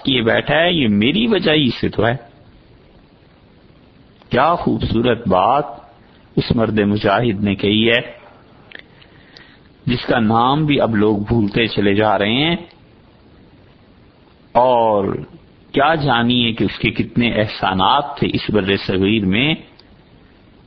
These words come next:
کیسی اچھی بات اس نے بندے کی بندگی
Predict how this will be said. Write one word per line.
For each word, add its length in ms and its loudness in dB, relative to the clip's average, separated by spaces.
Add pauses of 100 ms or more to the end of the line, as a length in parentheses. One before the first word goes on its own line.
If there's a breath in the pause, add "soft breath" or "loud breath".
(1300)
کیسی 420 0
اچھی 500 -4
بات 380 2
اس 200 -6
نے 160 2 (720)
بندے 600 0
کی 160 -4 (100)
بندگی 540 0